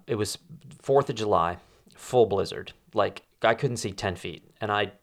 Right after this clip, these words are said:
climbed up this, like, thousand-foot talus field and then looked across. There was a little break in the snow, and I realized I was off trail.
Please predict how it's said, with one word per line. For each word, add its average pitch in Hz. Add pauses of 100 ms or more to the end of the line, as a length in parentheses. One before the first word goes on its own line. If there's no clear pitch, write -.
climbed 123
up 117
this, -
like, 95
thousand-foot 107
talus 92
field 90
and 95
then 95
looked 110
across. 95
There 98
was 90
a 92
little 104
break 95
in 90
the 90
snow, 92
and 90
I 90
realized 92
I 90
was 87
off 82
trail. 76